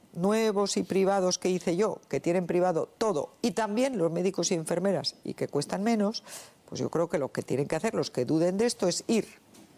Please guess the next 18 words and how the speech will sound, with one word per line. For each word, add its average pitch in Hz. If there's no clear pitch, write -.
a 139
Valdemoro, 254
a 131
Torrejón, 254
a -
Móstoles 262
o 135
aquí 131
en 240
Madrid 240
a 190
la 180
Fundación 165
Jiménez 139
Díaz 120
y 208
ver 254
cómo 311